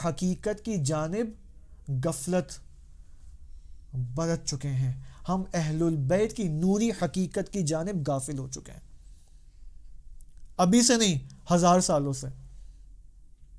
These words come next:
حقیقت نوری اہل البیت علیہم السلام، یہ وہ حقیقت ہے، یہ وہ حقیقت ہے کہ اگر اس تک میں اور آپ پہنچ سکیں،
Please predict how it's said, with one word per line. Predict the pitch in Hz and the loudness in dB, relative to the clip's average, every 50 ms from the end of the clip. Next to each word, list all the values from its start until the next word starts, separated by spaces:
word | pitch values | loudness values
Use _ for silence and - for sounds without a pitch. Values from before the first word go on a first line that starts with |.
| - - - - - - - - - - - - - - - - - - - - - | -20 -20 -20 -20 -20 -18 -18 -20 -20 -20 -20 -20 -20 -20 -20 -20 -20 -14 -6 2 2
حقیقت | 190 190 - 233 240 240 240 254 247 240 277 254 226 | 2 2 4 4 4 4 4 2 2 4 4 2 2
نوری | 180 170 185 190 196 202 196 247 247 269 240 - | 4 6 6 6 6 8 6 8 8 8 8 6
اہل | 190 180 160 147 165 165 | 4 2 4 2 2 2
البیت | 165 156 151 139 143 165 170 165 - - | 2 2 2 2 2 2 2 0 -2 -4
علیہم | 175 156 143 143 139 143 139 139 | -4 -2 -2 0 0 0 0 -2
السلام، | 139 - - - 135 135 139 131 123 127 - - - - - - - - - | -2 -4 -4 -2 -2 -2 -2 -4 -4 -6 -6 -10 -10 -10 -10 -10 -10 -2 0
یہ | 156 175 302 359 381 359 | 6 6 8 8 8 8
وہ | 339 311 269 - 202 | 8 8 8 8 8
حقیقت | 190 - 233 240 233 247 233 233 | 4 6 4 4 6 4 4 6
ہے، | 233 233 247 - - - - - - - - - - - - - - - - - - - - - - - | 4 2 2 -2 -8 -12 -14 -16 -14 -14 -14 -16 -14 -16 -16 -16 -16 -16 -16 -16 -16 -16 -14 -16 -6 -2
یہ | 247 254 175 294 339 330 269 | 0 4 4 4 4 6 6
وہ | 277 277 233 - 196 | 6 4 6 6 4
حقیقت | 196 190 220 226 220 - 240 240 240 | 2 4 4 2 4 6 4 4 4
ہے | 220 240 247 | 2 0 0
کہ | 247 247 254 254 262 269 - - - - - - - - - - - - - - - - - - - - - - - | 0 0 0 0 -2 -4 -8 -12 -16 -16 -18 -16 -16 -16 -16 -16 -16 -16 -18 -18 -18 -18 -16 -16 -14 -14 -16 -2 6
اگر | 185 185 190 190 294 302 302 - - | 6 6 10 12 12 12 12 12 6
اس | - 247 - - - | 6 6 6 6 8
تک | - 254 226 - 202 | 6 6 6 6 2
میں | 185 175 190 220 254 | 0 2 4 6 6
اور | 269 269 254 240 226 214 220 | 4 6 8 8 8 8 8
آپ | 185 185 175 165 - - - - | 6 4 4 4 2 -6 2 8
پہنچ | 226 214 196 240 311 320 - - | 8 10 10 10 8 8 6 2
سکیں، | - 220 202 - 254 277 247 220 208 202 | 4 4 4 6 4 4 4 2 0 -4